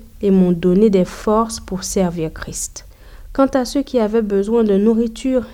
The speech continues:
et de vêtements, j'ai mobilisé des amis qui pouvaient donner de la nourriture ou des vêtements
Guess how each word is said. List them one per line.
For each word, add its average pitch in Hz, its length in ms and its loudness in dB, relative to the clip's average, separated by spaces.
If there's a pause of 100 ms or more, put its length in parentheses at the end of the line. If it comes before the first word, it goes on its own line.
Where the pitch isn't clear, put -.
et 208 80 -2
de 190 100 2
vêtements, 202 520 -2 (560)
j'ai 202 180 2
mobilisé 240 640 4
des 220 240 4
amis 226 300 2
qui 226 140 -2
pouvaient 208 340 2
donner 214 300 6
de 220 100 6
la 190 160 6
nourriture 208 560 4
ou 214 80 6
des 190 160 4
vêtements 202 480 2